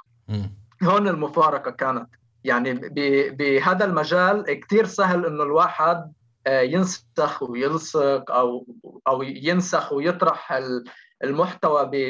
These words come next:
Speaker 2: بصيغة شوي مختلفة، فما كان يضيف قيمة، و-، وواجهتهم مشاكل بهذا الأمور. و-، والحمد لله مع الوقت والممارسة، آه، دعمهم، آه، فرق، فرق كتير يعني،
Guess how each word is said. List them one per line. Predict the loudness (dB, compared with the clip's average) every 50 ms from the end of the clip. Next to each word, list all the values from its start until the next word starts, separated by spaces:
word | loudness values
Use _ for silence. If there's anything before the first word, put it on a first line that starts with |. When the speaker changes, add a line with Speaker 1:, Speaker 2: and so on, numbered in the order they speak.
| -4 -4 -6 -6
Speaker 2:
بصيغة | -8 -4 0 2 2 4 4 2
شوي | 0 0 0 0 2 2 0
مختلفة، | -2 -6 -6 -4 -2 -2 -2 -2 -4 -2 0 0 0 0 2
فما | 2 4 4 4 2 0 -4 _ _ _ _ _ -4 -4 0 2
كان | 2 2 2
يضيف | 0 -2 0 -2 -2 -2 -4 -4
قيمة، | -2 0 2 2 2
و-، | 0 0 -2 -2 -2
وواجهتهم | -2 -2 0 0 2 2 2 2 0 0 0 0 0 0 0 0 0
مشاكل | -2 -2 0 2 2 2 0 -2 -4
بهذا | -4 -4 -2 -2 -2 -2 -2 -2
الأمور. | -4 -2 -4 -2 0 2 2 2 0 -2 -6 -10 -10 -10 -10 _ _ _ _ _
و-، | -6 -4 -2 -2 0 0 2 2 2 2 0 0 0 0 0 0 -2
والحمد | -2 0 -2 -2 0 2 0 2 2 2
لله | 2 4 2 2 2 2 2 2 2
مع | 2 2 2 2
الوقت | 2 2 0 0 0 -2 -4 -8 -6 -4
والممارسة، | -4 -2 -2 -2 0 2 2 4 4 2 0 -2 -2 0 2 2 2 0 -4 _ _ _ _ _ 0
آه، | 2 2 2
دعمهم، | 2 4 4 4 6 4 2 0 -2 -4 -4 -2 -4 -4 -4 -6 -6 -4
آه، | -2 -2 0 0 0 -2 -2 -4 -6 -10 -16 _ _ _ _ _ _
فرق، | 0 2 2 2 0 -4 -10 _ _
فرق | -2 0 0 0 0
كتير | -2 -6 -4 -2 0 0 0
يعني، | 0 -2 -4 -6 -12 -14